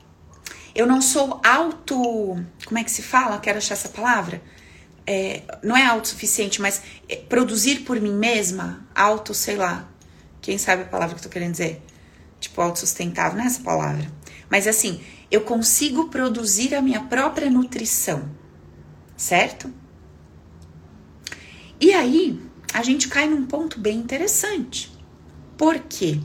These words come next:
Se eu for olhar pra esta vida simplesmente acreditando que eu sou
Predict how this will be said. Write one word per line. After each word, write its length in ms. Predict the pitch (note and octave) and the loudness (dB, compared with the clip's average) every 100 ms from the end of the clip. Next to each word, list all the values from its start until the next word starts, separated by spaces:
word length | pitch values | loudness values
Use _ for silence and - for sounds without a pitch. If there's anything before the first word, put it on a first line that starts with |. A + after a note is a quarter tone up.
| - - - - - - - - - - - - - - - - - - - - - | -8 -18 -20 -20 -20 -20 -20 -20 -18 -18 -20 -20 -20 -20 -20 -20 -20 -20 -20 -20 -6
Se 460 | - - - C#4+ D4+ | -2 0 2 2 4
eu 580 | F4+ A#4 A4+ F#3 - - - | 4 6 4 4 -4 -16 -14
for 420 | - - C4+ D4+ | -10 0 4 6
olhar 580 | D4 A#3+ G#3+ F3+ F3 F3 - | 6 4 4 2 0 -6 -2
pra 180 | G3+ | 4
esta 380 | F#3+ A#3 - B3+ | 4 4 0 -2
vida 520 | G#3 F3+ E3 D#3+ D#3 - - - - - - | -6 -6 -6 -6 -8 -12 -20 -20 -20 -20 -10
simplesmente 1040 | - - E4 B4 A#4 G4 B3 A#3+ B3 B3 B3+ | -4 0 0 2 4 4 4 2 2 2 -2
acreditando 720 | A3+ A3 G#3 G#3 - F3+ E3+ | -2 -2 -2 -4 -2 0 -2
que 160 | F3 F#3+ | -4 -4
eu 80 | F#3+ | 0
sou 480 | - - F3 D3+ | 0 2 0 -2